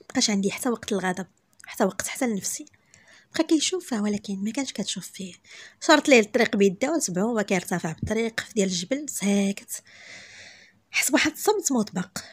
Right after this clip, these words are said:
السما كانت صافية ديك الليلة، واحد الهلال ضعيف كيبان هكاك، والنجوم باهتة محاوطة. وقف السيارة على جنب الطريق وهي تشوف فيه. "حس بحياتك فيها بزاف، علاش ما كتحاوليش تهضري؟"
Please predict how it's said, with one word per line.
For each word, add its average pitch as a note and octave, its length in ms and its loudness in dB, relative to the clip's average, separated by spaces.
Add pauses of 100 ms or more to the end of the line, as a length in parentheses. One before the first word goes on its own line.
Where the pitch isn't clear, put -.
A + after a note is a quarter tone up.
(120)
السما C#4+ 260 2
كانت B3 220 2
صافية C4 320 2
ديك G#3 200 0
الليلة، F#3+ 540 4
واحد F#3+ 240 -2
الهلال G3 300 4
ضعيف G#3 600 2 (440)
كيبان A3+ 360 6
هكاك، G3+ 580 -2 (360)
والنجوم B3+ 360 10
باهتة G#3 360 6
محاوطة. F3+ 600 -2 (440)
وقف - 180 4
السيارة C4 380 4
على G#3+ 160 6
جنب G3+ 200 0
الطريق D#4+ 420 -2
وهي C4 100 4
تشوف - 280 -4
فيه. G3+ 260 -6 (920)
"حس - 260 4
بحياتك A3 540 -2
فيها F#3 220 0
بزاف، D3 540 -4 (1000)
علاش A#3+ 160 4
ما C#4 100 4
كتحاوليش G3 500 2
تهضري؟" E3+ 280 -6